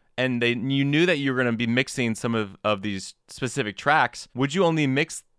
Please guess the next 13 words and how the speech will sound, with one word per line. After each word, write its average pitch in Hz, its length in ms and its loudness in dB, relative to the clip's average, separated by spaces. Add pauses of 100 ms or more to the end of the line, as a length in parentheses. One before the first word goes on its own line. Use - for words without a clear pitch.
that 127 180 2
specific 127 400 -8
section, 214 420 2
or 170 80 4
you 143 160 0
would 185 120 4
just 151 180 -2
treat - 260 -6
the 143 80 -2
whole 135 180 0
song? 139 460 2
You'd 113 140 0
mix, 120 320 -2